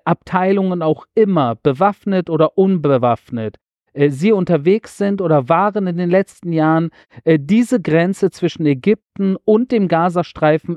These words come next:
ist der Hamas-Terrorführung enorm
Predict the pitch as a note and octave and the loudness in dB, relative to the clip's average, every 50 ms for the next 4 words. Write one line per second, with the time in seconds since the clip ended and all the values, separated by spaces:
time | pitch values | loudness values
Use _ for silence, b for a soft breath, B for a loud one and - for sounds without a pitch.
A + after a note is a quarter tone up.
0 | - _ _ G#3+ G#3+ G#3 - - _ - _ D3+ C#3+ E3 D#3 C#3+ - - - D#3 | -10 _ _ 0 0 0 -2 -10 _ -18 _ -6 -2 -2 -2 -2 -2 -2 -2 -2
1 | D3 D3+ D#3+ E3+ F#3 F3+ - - _ - - F3 F3 E3 F3 F3 E3+ E3+ E3+ - | 0 0 0 0 -2 -2 -6 -18 _ -2 0 0 0 0 0 0 2 0 0 -4
2 | _ _ _ _ E3+ E3 D#3+ D3+ D#3+ D#3+ D#3+ - - G3 F#3 F#3 F#3 F#3 G3 G3+ | _ _ _ _ -2 -2 0 0 0 -2 -2 0 0 2 2 2 2 0 2 2
3 | G3 F#3+ F#3+ F3+ E3 D#3 C#3 C3 B2 | 2 2 2 2 0 0 -4 -6 -8